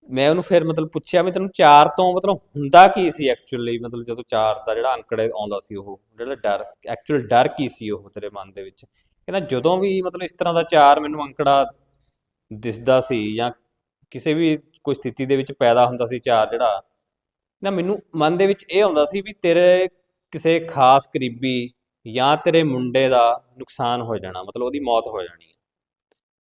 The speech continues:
ਮਤਲਬ ਕਿੱਥੋਂ ਉਹਦਾ ਡਰ ਸਾਰਾ ਮੌਤ ਦਾ ਤੇ ਚਾਰ ਦੇ ਅੰਕੜੇ ਦਾ ਸ਼ੁਰੂ ਹੋਇਆ, ਜਦੋਂ ਉਹਦੀ ਉਮਰ ਪੰਜ ਸਾਲ ਸੀ। ਵੀ ਇੱਕ ਤਾਂ ਉਹਨੇ ਮਾਈਂਡ ਨੂੰ ਜਿਹੜਾ ਸੁਜੈਸ਼ਨ ਦਿੱਤ-, ਮਤਲਬ ਉਹਨੇ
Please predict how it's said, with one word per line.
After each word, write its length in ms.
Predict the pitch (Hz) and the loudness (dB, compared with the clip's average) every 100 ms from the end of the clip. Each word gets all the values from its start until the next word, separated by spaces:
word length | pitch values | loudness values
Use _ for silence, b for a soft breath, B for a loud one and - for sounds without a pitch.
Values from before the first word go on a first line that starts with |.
| _ - | _ -16
ਮਤਲਬ 260 | 127 - - | -12 -12 -14
ਕਿੱਥੋਂ 600 | 156 - - 185 190 196 | -20 -14 0 4 4 2
ਉਹਦਾ 400 | - 185 196 196 170 135 _ - | -2 2 6 6 2 -16 _ 2
ਡਰ 280 | 127 131 139 | 6 6 4
ਸਾਰਾ 380 | - 139 151 151 | 0 2 4 2
ਮੌਤ 320 | 113 120 123 135 | 2 2 0 2
ਦਾ 160 | 139 | 0
ਤੇ 120 | 135 | 0
ਚਾਰ 320 | 147 147 131 123 | 0 4 6 4
ਦੇ 220 | 139 123 | -2 -6
ਅੰਕੜੇ 340 | 120 - 127 | -10 -6 -2
ਦਾ 140 | 120 117 | 0 -2
ਸ਼ੁਰੂ 300 | 117 127 147 | -2 -10 -6
ਹੋਇਆ, 380 | 117 117 127 - _ _ _ _ _ | -6 -6 -8 -12 _ _ _ _ _
ਜਦੋਂ 200 | 120 131 | -8 -6
ਉਹਦੀ 160 | 131 147 | -4 -2
ਉਮਰ 240 | 143 165 214 _ _ | -2 -6 -8 _ _
ਪੰਜ 240 | 160 123 107 | 0 0 -2
ਸਾਲ 360 | 113 95 90 | -4 -6 -6
ਸੀ। 220 | 85 80 - _ _ _ _ _ _ _ | -12 -20 -20 _ _ _ _ _ _ _
ਵੀ 60 | 139 | -16
ਇੱਕ 280 | 143 135 143 | -14 -12 0
ਤਾਂ 120 | 156 | 4
ਉਹਨੇ 180 | 165 180 | 4 2
ਮਾਈਂਡ 480 | 165 143 123 131 | -2 -2 -2 -4
ਨੂੰ 140 | 143 147 | -8 -8
ਜਿਹੜਾ 180 | 151 165 | -2 -2
ਸੁਜੈਸ਼ਨ 500 | 165 135 127 120 143 | -4 -4 -4 -4 -10
ਦਿੱਤ-, 400 | 139 _ _ - | -12 _ _ -14
ਮਤਲਬ 220 | 139 139 | -10 -6
ਉਹਨੇ 360 | 147 151 165 | -4 -2 -4